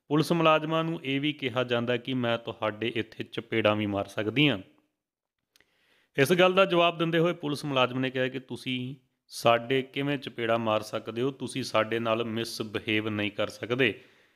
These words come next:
ਆਪ ਦੀ ਲੀਡਰ ਮੰਜੂ ਰਾਣਾ ਦਾ ਕਹਿਣਾ ਹੈ ਕਿ ਮੈਨੂੰ ਇਹ ਪੁਲਿਸ ਮੁਲਾਜ਼ਮ ਬਿਲਕੁਲ ਵੀ ਨਹੀਂ ਚਾਹੀਦਾ ਹੈ ਤੇ ਮੈਨੂੰ ਮੈਂਟਲੀ ਟਾਰਚਰ ਕਰ ਰਿਹਾ। ਇਸ ਨਾਲ ਮੈਂ, ਪੁਲਿਸ ਮੁਲਾਜ਼ਮ ਦਾ ਕਹਿਣਾ ਹੈ ਕਿ ਮੈਂ ਤੁਹਾਡਾ ਬੰਦਾ ਕੋਈ ਵੀ ਨਹੀਂ ਰੋਕਿਆ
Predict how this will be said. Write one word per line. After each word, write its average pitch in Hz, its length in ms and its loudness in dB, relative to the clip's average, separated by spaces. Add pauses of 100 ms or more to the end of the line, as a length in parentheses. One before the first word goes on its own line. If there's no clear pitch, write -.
(140)
ਆਪ 131 240 6
ਦੀ 170 120 -2
ਲੀਡਰ 175 320 -2
ਮੰਜੂ 135 340 -4
ਰਾਣਾ 131 240 0
ਦਾ 127 100 0
ਕਹਿਣਾ 139 300 -4
ਹੈ 139 80 0
ਕਿ 139 160 -8
ਮੈਨੂੰ 123 480 -2
ਇਹ 117 220 -4
ਪੁਲਿਸ 123 340 -6
ਮੁਲਾਜ਼ਮ 117 500 2 (100)
ਬਿਲਕੁਲ 113 560 -2
ਵੀ 113 180 -2
ਨਹੀਂ 110 320 0
ਚਾਹੀਦਾ 113 460 2
ਹੈ 120 140 0
ਤੇ 131 140 -4
ਮੈਨੂੰ 117 580 2
ਮੈਂਟਲੀ 110 500 -4
ਟਾਰਚਰ 104 420 -4
ਕਰ 104 200 -10
ਰਿਹਾ। 120 180 -4
ਇਸ 120 160 -10
ਨਾਲ 123 180 -4
ਮੈਂ, 127 200 -2 (1000)
ਪੁਲਿਸ 160 220 0
ਮੁਲਾਜ਼ਮ 151 420 6
ਦਾ 156 100 -2
ਕਹਿਣਾ 151 260 -2
ਹੈ 156 40 -2
ਕਿ 156 160 -8
ਮੈਂ 127 420 -6 (180)
ਤੁਹਾਡਾ 120 720 -4 (520)
ਬੰਦਾ 135 840 2
ਕੋਈ 160 300 0
ਵੀ 170 140 -2
ਨਹੀਂ 156 240 -2
ਰੋਕਿਆ 151 520 -4